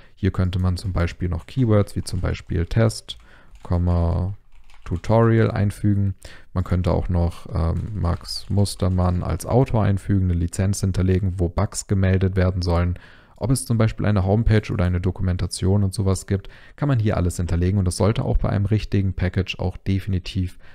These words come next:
im bestmöglichen Fall so ausführlich wie möglich definiert werden. Das Ganze speichern wir uns jetzt erstmal einfach ab und legen jetzt hier zwei neue Ordner an, nämlich einmal einen Source-Ordner, den kennen wir schon.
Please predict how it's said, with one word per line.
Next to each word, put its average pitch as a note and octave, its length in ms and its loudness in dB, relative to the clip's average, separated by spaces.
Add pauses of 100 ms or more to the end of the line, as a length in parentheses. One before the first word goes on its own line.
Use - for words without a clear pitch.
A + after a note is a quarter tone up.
(380)
im F#2 400 0 (160)
bestmöglichen G2 720 0
Fall F2+ 300 0
so F#2 80 -2
ausführlich F2 400 -2
wie F2 60 -4
möglich F2 420 -4
definiert E2+ 440 -4
werden. F2 360 -2 (540)
Das D3 140 0
Ganze C3+ 220 0
speichern G2+ 500 0
wir F#2 100 2
uns F2+ 120 -2
jetzt F#2 160 -4
erstmal - 400 -4
einfach F2 340 -4
ab - 280 -6 (360)
und A2 260 2
legen G2 200 4
jetzt F#2 220 2
hier F#2 260 0
zwei E2 220 0
neue D#2+ 240 0
Ordner A#2 340 0
an, G2+ 140 4
nämlich F2 260 0
einmal D#2+ 240 -2
einen D#2+ 80 -4
Source-Ordner, A#2 600 0
den E2+ 260 -4
kennen A#2+ 240 2
wir A2 140 4
schon. G2+ 340 2